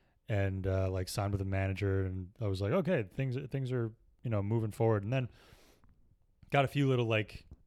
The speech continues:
minor T V gigs and things from there. But it was, yeah, it was, uh, it was definitely exciting where, um, I was like, "Oh, this is it. I'm doing," and it was like, "I'm, I've only been doing comedy three years, but I guess I'm already the best at it."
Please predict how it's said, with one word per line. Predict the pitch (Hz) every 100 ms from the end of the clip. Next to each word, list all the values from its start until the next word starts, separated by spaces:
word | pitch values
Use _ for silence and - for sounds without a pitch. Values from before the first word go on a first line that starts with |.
| - -
minor | 117 107 107 104
T | - 107
V | 98 98
gigs | 101 95
and | 98 95 87 _
things | - 101 95
from | - 101 92
there. | 95 98 95 _ _ _ _ -
But | 123
it | 117
was, | 113 113
yeah, | 185 196 160
it | 143
was, | 147 143 131
uh, | 147 139 135 - _ _ _ _ _ _ _ -
it |
was | 139 113
definitely | 147 143 165 135
exciting | 117 - 123 117 110 101 95
where, | 107 104 104
um, | 101 98 95 92 - _ _ -
I |
was | 98
like, | 98
"Oh, | 104 98 -
this | 107
is | 120 110
it. | 143 - - - - -
I'm | 117 139
doing," | 180 165 160
and | 120 110
it | 147
was | 113
like, | 110
"I'm, | 117 104 - - -
I've | 135
only | 120 135
been | 127
doing | 120 147 120
comedy | 143 139 127
three | - 139 135
years, | 147 139
but | - 117
I |
guess | 113 143 131
I'm | 123
already | 131 131 123
the | 117
best | 95 127 135 -
at | 101
it." | 101